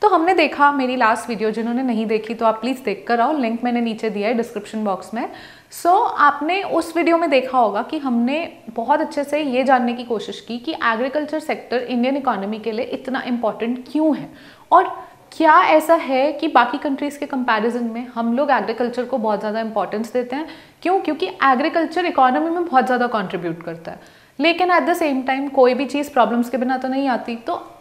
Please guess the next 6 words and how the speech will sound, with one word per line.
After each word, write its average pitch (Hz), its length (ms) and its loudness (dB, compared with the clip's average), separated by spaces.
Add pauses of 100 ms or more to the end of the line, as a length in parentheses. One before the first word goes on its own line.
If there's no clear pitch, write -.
agriculture 339 640 4
sector 330 400 -2
में 339 240 -2
भी 269 360 -4
problems 226 600 0
हैं 175 280 -14